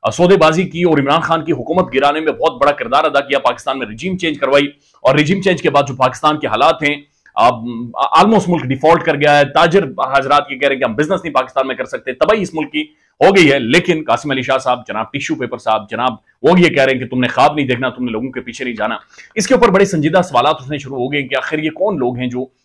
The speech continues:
जिन्होंने इतना हाई profile interview किया और कौन लोग हैं जो इन जैसे लोगों को control कर रहे हैं,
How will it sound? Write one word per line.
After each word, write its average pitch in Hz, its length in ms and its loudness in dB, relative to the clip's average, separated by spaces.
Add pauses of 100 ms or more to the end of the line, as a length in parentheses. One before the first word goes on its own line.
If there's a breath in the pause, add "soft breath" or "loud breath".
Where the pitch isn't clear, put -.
(160)
जिन्होंने 143 240 2
इतना 147 200 -2
हाई 123 160 0
profile 131 360 0
interview 127 340 -6
किया 120 220 -2
और 127 260 -2
कौन 175 280 0
लोग 147 200 0
हैं 156 140 -2
जो 160 160 -8
इन 180 120 0
जैसे 143 240 -2
लोगों 113 220 -8
को 139 140 -12
control 135 360 -2
कर 123 140 -6
रहे 92 140 -8
हैं, 87 80 -16